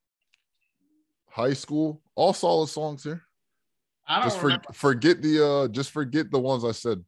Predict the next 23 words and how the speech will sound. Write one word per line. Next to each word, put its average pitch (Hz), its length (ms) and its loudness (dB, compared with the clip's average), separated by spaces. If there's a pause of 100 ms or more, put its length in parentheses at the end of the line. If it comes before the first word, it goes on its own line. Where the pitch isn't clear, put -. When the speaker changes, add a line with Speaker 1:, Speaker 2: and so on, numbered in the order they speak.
Speaker 1:
before 101 440 -2
I 92 40 -4
started 92 300 -4
reading 87 300 -8
Nicki 98 220 -12
songs. - 400 -18 (460)
Um, 87 720 -6
Speaker 2:
<laughs> - 60 -14
Speaker 1:
Anaconda, 135 800 0 (1900)
Only, 135 680 -4 (1500)
Truffle 135 400 -2
Butter. 131 420 -4 (1500)
Speaker 2:
I 156 80 -8
don't 185 180 -4
remember 147 520 -6
hi-, 135 520 -12
uh, 113 200 -12
High 131 220 -12
School. - 380 -20 (640)
Speaker 1:
That 117 220 2
one 156 300 2
came 127 320 2
out, 123 260 2